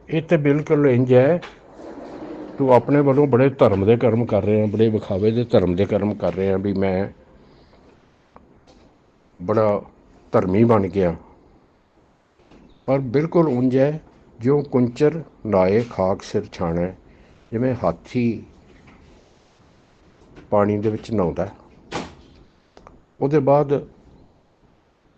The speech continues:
ਦਰਿਆ ਦੇ ਜਾਂ ਸਮੁੰਦਰ ਦੇ ਕਿਨਾਰੇ ਪਈ ਹੋਈ ਜਿਹੜੀ ਰੇਤ ਹੈ,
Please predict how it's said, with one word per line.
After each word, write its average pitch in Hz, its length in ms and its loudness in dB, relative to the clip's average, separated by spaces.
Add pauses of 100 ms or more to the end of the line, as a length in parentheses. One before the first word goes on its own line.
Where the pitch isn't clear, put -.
(680)
ਦਰਿਆ 110 420 6
ਦੇ 127 260 2
ਜਾਂ 120 140 2
ਸਮੁੰਦਰ 101 420 -2
ਦੇ 113 180 -2
ਕਿਨਾਰੇ 104 420 2
ਪਈ 104 280 -2
ਹੋਈ 104 220 -2
ਜਿਹੜੀ 98 440 -2 (1900)
ਰੇਤ 113 360 0
ਹੈ, 90 220 2